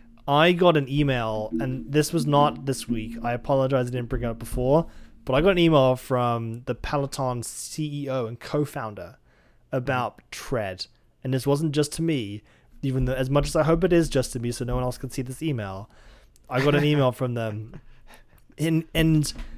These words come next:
Speaker 1: and at first I was like, "This is cool. He's gonna make one of his sort of, like, thirty thousand, you know,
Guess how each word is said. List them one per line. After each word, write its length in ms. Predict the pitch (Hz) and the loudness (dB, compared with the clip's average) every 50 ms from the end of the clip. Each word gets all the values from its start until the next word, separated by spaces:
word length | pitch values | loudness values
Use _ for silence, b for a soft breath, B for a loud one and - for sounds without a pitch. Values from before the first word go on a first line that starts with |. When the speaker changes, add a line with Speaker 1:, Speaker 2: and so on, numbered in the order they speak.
| B B B - | B B B 0
Speaker 1:
and 100 | 147 147 | 2 2
at 140 | 143 139 - | 2 2 0
first 440 | - - - 196 196 185 180 - - | -4 -2 2 4 4 4 4 2 2
I 40 | 151 | 2
was 160 | 139 135 123 | 0 2 2
like, 400 | 139 135 135 135 123 - - - - - - | 2 2 4 2 0 -2 -8 -20 -16 -6 -4
"This 140 | 214 214 208 | -2 0 0
is 140 | 175 147 | 0 0
cool. 460 | - - - 156 151 151 147 147 147 - | -2 -2 2 4 6 8 8 6 6 2
He's 180 | - 131 135 123 | -2 -4 -4 -2
gonna 160 | 139 143 135 131 | 0 0 2 2
make 220 | 139 139 135 - | 2 0 0 0
one 120 | 147 147 147 | 0 0 2
of 140 | 143 143 139 | 0 0 2
his 320 | 151 135 135 135 123 120 | 2 4 4 4 2 0
sort 180 | - - 139 131 | -4 -4 -2 -2
of, 100 | 127 123 | 0 0
like, 180 | 131 - - - b b b b b | -2 -2 -4 -8 b b b b b
thirty 340 | - - - 156 147 147 139 | -12 -4 -4 -2 -2 -2 -4
thousand, 640 | 139 160 143 135 131 131 127 135 127 120 123 127 135 _ | -4 -4 -4 -4 -4 -6 -6 -8 -10 -10 -12 -16 -20 _
you 100 | - 139 | -8 -6
know, 280 | 123 117 113 113 113 110 | -6 -4 -4 -6 -8 -10